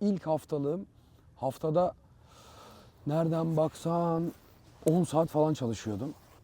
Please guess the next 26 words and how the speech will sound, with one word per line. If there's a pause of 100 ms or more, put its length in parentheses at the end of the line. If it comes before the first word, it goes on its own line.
(160)
Kesik
kesik
böyle,
çarşambalar
izinliydi.
Bazen
salı
öğleden
sonra
boştu.
Schedule'lar (160)
değişiyordu. (300)
Sabit
bir
mesai
yoktu. (600)
En
baba
kayıt
dışı
çalışarak,
çalışma
izni
olmadan
çalışarak
kazandığım